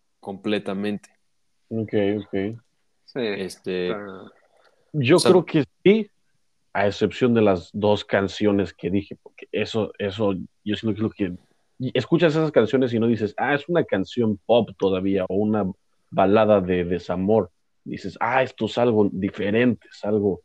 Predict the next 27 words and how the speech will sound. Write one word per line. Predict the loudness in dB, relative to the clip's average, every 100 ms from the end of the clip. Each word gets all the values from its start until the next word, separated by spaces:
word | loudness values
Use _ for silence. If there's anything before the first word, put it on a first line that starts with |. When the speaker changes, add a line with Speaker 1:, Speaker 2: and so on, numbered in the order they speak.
| _
Speaker 1:
Sí. | -20 -14
Speaker 2:
que | -6
no | 0 2
había | 4 2
escuchado". | 0 _ _ -2 2 2 -2 _ _ _ _ _ _ _
Speaker 1:
O | -2
sea, | 2 2 0 _ _
Hasta | -6 -2 0
la | 2
Raíz | 0 -2
está | -4 -4 -2
muy | -2
padre, | -2 -2 0 -2 -6 -10 _ _ _ _ _
una | -6 -6
canción | -4 -8 -8 -6
padre, | 0 0 -2 -12
la | -16 -16
verdad. | -12 -10 -10 -14 _ _ _
No | 0 0
te | 2 0
diría | 0 0 -2
que | -4
es | -8
una | -6 -6 -8 -10 -16 _ _ _ _
obra | -4 -2 -2
maestra | -4 -6 -6 -8 -8 -6 -4 -4 -6 -10 _ _ _ _
de | -20 -8 -6 -6 -6 -8 -10 -14